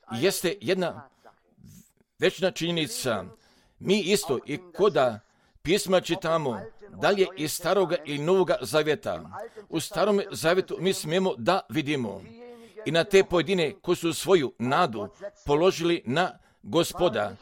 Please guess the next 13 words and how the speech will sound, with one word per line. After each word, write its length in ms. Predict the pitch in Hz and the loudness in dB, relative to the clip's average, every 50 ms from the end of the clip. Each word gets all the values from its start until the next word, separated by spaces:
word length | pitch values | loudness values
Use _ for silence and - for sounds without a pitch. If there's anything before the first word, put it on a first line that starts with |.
| _ _ - - - - | _ _ -20 -20 -20 -18
nisu 420 | - - 107 135 190 202 - 196 180 | -10 -4 -2 0 0 2 2 0 0
se 180 | - - 190 - | 0 0 0 0
osramotili. 840 | - 165 - - 165 160 160 170 180 - - 110 98 87 80 82 - 98 107 _ _ _ _ _ _ _ _ _ _ _ - 190 208 - 208 226 240 - - 233 202 202 214 | 0 -2 0 2 2 4 4 4 2 0 -2 -8 -10 -12 -12 -14 -16 -20 -20 _ _ _ _ _ _ _ _ _ _ _ -20 -20 -18 -14 -14 -14 -14 -14 -18 -20 -18 -8 -2
A 60 | 120 | 0
isto 480 | 143 202 226 - - - 185 165 240 240 _ _ _ | 0 2 0 0 0 0 -2 -2 -4 -6 _ _ _
i 160 | 156 170 175 | -10 -10 -10
kod 280 | - - - 151 165 165 | -8 -6 -4 0 2 4
Novoga 300 | 196 208 190 170 180 135 - | 6 6 6 6 4 2 0
Zavjeta 840 | 127 - - - 185 202 180 170 - 196 185 160 147 131 110 - - - - - - | -2 -2 2 2 4 4 4 2 0 -2 0 0 0 0 -2 -6 -10 -16 -20 -14 -2
pode 220 | - 151 196 190 196 | 2 4 6 8 8
obećanje 540 | 165 143 175 165 - 170 160 185 190 185 - - | 6 6 2 -2 -2 -2 -2 0 0 -2 -4 -4
naš 320 | 110 135 180 185 - - - | -2 0 0 0 0 -2 -2
Gospod 500 | 151 170 185 - - - 160 165 - | 2 2 2 2 0 -6 -6 -6 -8